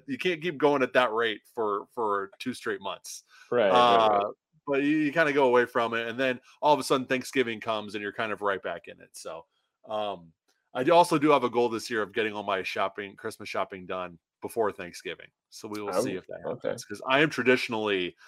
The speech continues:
Speaker 1: like, December twenty-first, going to the mall to finalize my, my Christmas shopping because I waited too long to, to buy it on Amazon. So, um, that's usually me.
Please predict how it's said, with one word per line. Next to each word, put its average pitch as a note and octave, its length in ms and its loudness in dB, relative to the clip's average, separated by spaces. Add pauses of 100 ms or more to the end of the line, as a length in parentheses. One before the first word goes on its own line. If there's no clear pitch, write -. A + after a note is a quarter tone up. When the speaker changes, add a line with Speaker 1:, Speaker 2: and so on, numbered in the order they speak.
(280)
Speaker 1:
like, G2 260 0 (220)
December A#2 600 2
twenty-first, G#2+ 920 -2 (520)
going A#2+ 360 6
to B2 100 -6
the G#2 100 -2
mall G2+ 600 2 (380)
to B2 100 -2
finalize G#2+ 680 4
my, G2 320 -2
my F#2+ 360 -6 (160)
Christmas G#2+ 380 -6
shopping F2+ 420 -6
because F#2 260 -10
I F#2 60 -4
waited F2+ 340 -8
too F#2 160 -12
long E2+ 280 -8
to, E2+ 320 -8 (140)
to F#2 100 -10
buy E2+ 200 -2
it E2 60 -8
on D#2+ 100 -8
Amazon. E2 440 -12
So, D#2+ 300 -10 (480)
um, F#2 420 -4 (240)
that's D3+ 240 6
usually D#3 300 0
me. D#3+ 300 -2